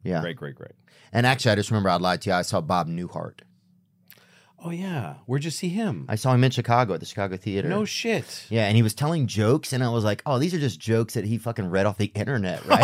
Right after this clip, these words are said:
Speaker 2: Oh, no.
Speaker 1: But then I realized,
Speaker 2: <laughs> Oh,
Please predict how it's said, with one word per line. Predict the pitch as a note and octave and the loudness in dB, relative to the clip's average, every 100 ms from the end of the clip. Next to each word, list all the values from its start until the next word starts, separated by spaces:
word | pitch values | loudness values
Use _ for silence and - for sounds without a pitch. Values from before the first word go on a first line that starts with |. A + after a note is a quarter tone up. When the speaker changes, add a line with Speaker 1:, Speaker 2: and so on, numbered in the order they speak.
| - | 6
Speaker 2:
Oh, | A#3+ | 4
no. | G#3+ A3 A3+ C4 A#3+ G#3 D#3 | 2 4 6 6 6 4 4
Speaker 1:
But | D3 | 2
then | - - | 2 2
I | C3 | 4
realized, | B2+ B2 - F#3+ A#3+ A3 A3 | 4 4 6 6 6 2 0
Speaker 2:
<laughs> | |
Oh, | A3 - | 0 -2